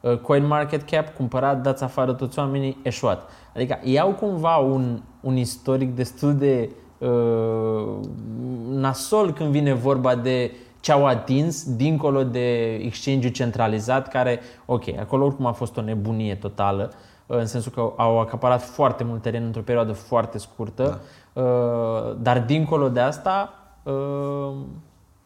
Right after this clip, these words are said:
Speaker 1: foarte multe le-au cam, uh, prăfuit. Gata, ultimul,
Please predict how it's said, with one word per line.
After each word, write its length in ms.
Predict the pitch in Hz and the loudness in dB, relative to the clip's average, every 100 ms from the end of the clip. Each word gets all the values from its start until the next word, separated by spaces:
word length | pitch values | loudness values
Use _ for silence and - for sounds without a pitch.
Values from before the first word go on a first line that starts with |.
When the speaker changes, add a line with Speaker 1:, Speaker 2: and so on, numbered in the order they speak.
| _ _ _ _ | _ _ _ _
Speaker 1:
foarte 280 | - 160 | -14 -10
multe 280 | 151 127 107 | -6 -4 -4
le-au 160 | 110 107 | -4 -4
cam, 320 | 110 104 104 | -4 -6 -4
uh, 160 | 98 98 | -6 -6
prăfuit. 460 | 120 107 104 95 - | -4 -4 -4 -6 -2
Gata, 280 | 117 - - | -4 -2 -2
ultimul, 480 | 131 139 151 160 | -2 0 -2 -2